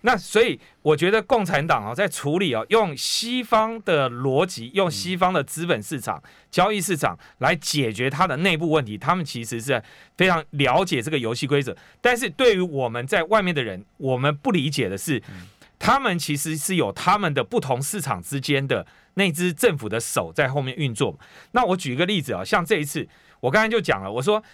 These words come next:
Speaker 1: 政府有缩紧了他对房地产的手，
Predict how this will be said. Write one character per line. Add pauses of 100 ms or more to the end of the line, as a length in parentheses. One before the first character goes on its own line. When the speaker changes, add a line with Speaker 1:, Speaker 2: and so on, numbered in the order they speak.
(140)
Speaker 1:
政
府
有
缩
紧
了
他
对
房
地
产
的
手，